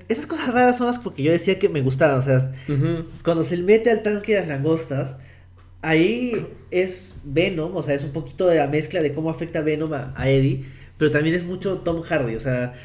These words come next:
Speaker 1: por algo ponen a Tom Hardy en la película, o sea,
Speaker 2: Claro.
Speaker 1: no es un actor que puedes desechar fácilmente.
Speaker 2: Yo creo que es ese tipo de escenas por las cuales él dijo, "Esto
Speaker 1: Yo
Speaker 2: quiero
Speaker 1: quiero
Speaker 2: hacer".
Speaker 1: esto, sí.
Speaker 2: Sí.
Speaker 1: Yo no creo que él dijo, "Yo voy a sacar plata aquí, yo voy a",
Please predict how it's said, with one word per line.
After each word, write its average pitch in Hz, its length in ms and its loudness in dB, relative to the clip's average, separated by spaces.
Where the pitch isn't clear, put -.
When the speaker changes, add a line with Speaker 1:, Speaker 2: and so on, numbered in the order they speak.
Speaker 1:
por 147 140 4
algo 196 600 6
ponen 170 360 0
a 135 260 -2
Tom 156 140 -4
Hardy 151 320 0
en 143 60 -2
la 135 100 -4
película, 131 440 -2
o 113 60 -4
sea, 123 280 -6
Speaker 2:
Claro. 131 320 2
Speaker 1:
no 160 80 0
es 170 160 -2
un 190 160 -2
actor 156 480 0
que 156 120 -2
puedes 143 440 2
desechar 135 460 -4
fácilmente. 135 600 -2
Speaker 2:
Yo 220 100 8
creo 427 120 10
que 415 80 10
es - 80 6
ese 254 180 2
tipo 233 180 2
de 208 60 10
escenas 202 320 4
por 160 140 0
las 135 100 0
cuales 170 280 2
él 151 100 2
dijo, - 500 0
"Esto 185 300 2
Speaker 1:
Yo 151 60 -4
Speaker 2:
quiero 160 200 6
Speaker 1:
quiero 135 220 10
Speaker 2:
hacer". 156 160 6
Speaker 1:
esto, 127 260 -4
sí. 135 320 -4
Speaker 2:
Sí. - 240 4
Speaker 1:
Yo - 80 8
no 311 120 4
creo 294 180 2
que 269 100 0
él 247 80 0
dijo, 247 220 2
"Yo 226 100 -4
voy 226 80 4
a 214 60 4
sacar 185 300 -2
plata 175 260 0
aquí, 202 580 0
yo 160 120 0
voy 156 160 2
a", 156 200 2